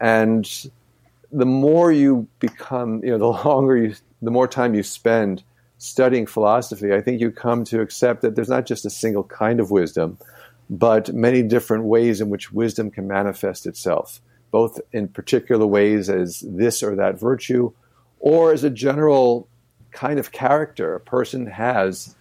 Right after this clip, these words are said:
the capacity, a wise person has the capacity to know what to do and how to act and what's appropriate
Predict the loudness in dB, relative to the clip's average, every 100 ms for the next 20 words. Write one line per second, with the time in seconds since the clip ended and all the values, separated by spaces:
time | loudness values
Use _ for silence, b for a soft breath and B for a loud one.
0 | _ _ _ -10 -4 -4 0 0 0 0
1 | -2 0 2 2 0 -2 -2 -2 -2 -2
2 | -2 -6 -10 -4 -2 -2 -2 -4 -4 -8
3 | _ _ _ _ _ -4 0 2 4 4
4 | 4 2 -2 _ -4 2 4 4 4 2
5 | 0 -2 -4 0 2 2 0 -4 -6 -2
6 | 0 2 4 2 2 -2 0 -2 -4 -4
7 | -2 -2 -4 -6